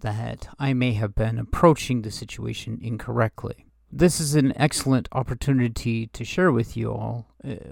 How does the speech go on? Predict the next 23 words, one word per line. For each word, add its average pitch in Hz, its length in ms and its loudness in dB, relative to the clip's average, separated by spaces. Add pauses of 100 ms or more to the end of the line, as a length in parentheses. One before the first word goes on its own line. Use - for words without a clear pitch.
a 139 140 0
way 135 220 8
to 123 100 4
learn 127 520 4
how 135 520 0
to - 140 0
read 113 240 2
the 117 80 -4
cards. - 640 -2 (1300)
I 139 100 0
listened 156 420 -2
to 131 100 -2
my 117 160 2
inner 120 240 4
sense - 760 -2 (260)
and 127 100 0
my 123 200 4
inner 113 180 0
guides, 117 600 -4 (340)
and 120 560 0 (200)
when 131 340 2
certain 156 340 0
things 139 640 2